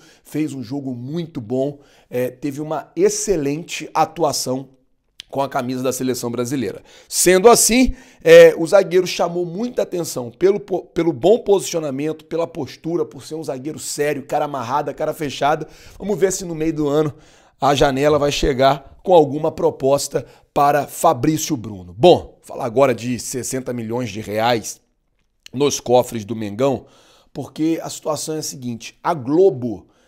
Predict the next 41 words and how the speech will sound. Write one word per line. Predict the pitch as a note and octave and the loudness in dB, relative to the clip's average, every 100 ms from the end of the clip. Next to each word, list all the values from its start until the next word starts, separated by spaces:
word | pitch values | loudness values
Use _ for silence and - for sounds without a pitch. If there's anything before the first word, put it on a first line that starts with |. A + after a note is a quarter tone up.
| _ _ | _ _
que | E3 F#3+ | -12 -4
agora | G3+ B2 A#2+ C3 | -2 -2 -2 -2
vai | C3 A#2+ | -6 -10
ser | B2+ | -10
detentora | B2+ B2+ A2+ B2 B2 | -12 -12 -14 -12 -12
dos | A#2 A2 | -12 -14
direitos | G#2 G#2+ B2 B2 G#2+ | -14 -14 -14 -14 -16
dos | G#2+ | -14
Jogos | G#2 A#2 G#2+ | -8 -8 -10
do | A2+ | -12
Flamengo | A#2 A2 A2+ A#2 | -10 -10 -8 -10
no | A2+ | -10
Campeonato | A#2 A#2+ A2+ - | -10 -8 -10 -6
Brasileiro | A#2+ A2 G#2+ G#2+ F#2+ - _ | -6 -6 -8 -8 -10 -18 _
de | - A#2+ | -10 -6
dois | D#3+ D3 | -4 -4
mil | B2 D#3 F3+ | -4 -4 -6
e | |
vinte | A#2 D3+ - | -6 -8 -10
e | D#3 - _ _ _ _ | -12 -16 _ _ _ _
quatro, | - A#2+ C3 B2+ - _ _ - | -8 4 6 4 0 _ _ -16
dois | G#2 B2 B2 | -6 -6 -4
mil | |
e | D3+ | -6
vinte | E3 - | -8 -8
e | |
cinco | - C3+ A2+ - - | -6 -6 -8 -14 -4
a | B2 | -2
dois | C3+ B2 | -2 -6
mil | B2+ | -6
e | B2+ | -6
vinte | B2 A#2+ | -8 -10
e | |
nove, | A2 A#2+ B2+ | -4 -2 -2
são | - A2 | -6 -12
cinco | - B2+ A#2 | -10 -10 -10
temporadas, | A#2+ G#2+ A#2 D3+ D3+ B2+ | -14 -4 0 0 0 -6
cinco, | - C#3 C3+ | -10 -10 -12
seis, | - A#2 G#2+ | -10 -10 -10
sete, | - A2+ G#2+ A2 | -6 -6 -6 -10
oito | A2 G#2+ | -12 -12